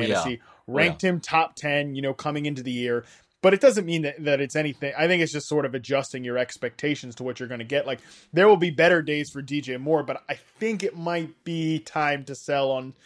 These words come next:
Speaker 2: sort of that, like, him being a potential top ten producer at the position for sure.
Speaker 1: Eh,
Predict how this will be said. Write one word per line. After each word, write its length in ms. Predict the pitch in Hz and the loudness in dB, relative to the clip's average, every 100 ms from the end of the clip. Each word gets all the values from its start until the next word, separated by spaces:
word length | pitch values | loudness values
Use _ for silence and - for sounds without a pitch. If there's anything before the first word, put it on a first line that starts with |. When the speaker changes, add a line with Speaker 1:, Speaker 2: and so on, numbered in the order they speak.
| - _ | -20 _
Speaker 2:
sort 240 | - 160 151 | 0 0 2
of 100 | 135 | 0
that, 240 | 139 - - | 0 -2 -6
like, 180 | 156 - | -4 -4
him 100 | 156 | -2
being 240 | 143 147 139 | 0 0 -2
a 60 | |
potential 420 | 113 - 147 139 | -10 -10 -8 -8
top 320 | 120 147 139 - | -6 -6 -6 -6
ten 260 | 147 143 | -6 -6
producer 480 | 120 120 127 120 107 | -6 -8 -8 -8 -8
at 120 | 104 | -8
the 80 | 101 | -10
position 480 | 101 101 101 - 90 | -16 -12 -14 -14 -18
for 120 | 101 | -16
sure. 200 | 98 - - _ _ _ _ - | -14 -16 -18 _ _ _ _ 0
Speaker 1:
Eh, 120 | 151 | 0